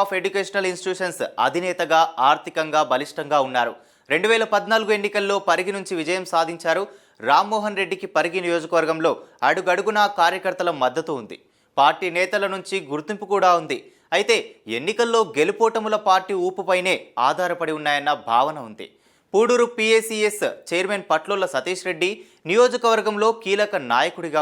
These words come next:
ఉన్నారు. డీసీసీ వైస్ ప్రెసిడెంట్ హనుమంత్ ముదిరాజ్, పార్టీ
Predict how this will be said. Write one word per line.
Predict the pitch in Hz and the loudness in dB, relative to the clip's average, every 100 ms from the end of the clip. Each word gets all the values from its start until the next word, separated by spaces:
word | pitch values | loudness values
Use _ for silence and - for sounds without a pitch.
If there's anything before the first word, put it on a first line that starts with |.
| 131 | 0
ఉన్నారు. | 131 123 - _ _ - | 0 0 -4 _ _ -4
డీసీసీ | 139 190 202 202 196 | -2 0 -2 -2 0
వైస్ | 170 202 208 | 2 0 0
ప్రెసిడెంట్ | 214 185 208 180 131 - | -2 0 -2 -2 -4 0
హనుమంత్ | 139 185 196 190 | -2 0 -6 -6
ముదిరాజ్, | 170 175 185 190 - _ - | -4 0 0 0 -10 _ 2
పార్టీ | 165 190 | 4 4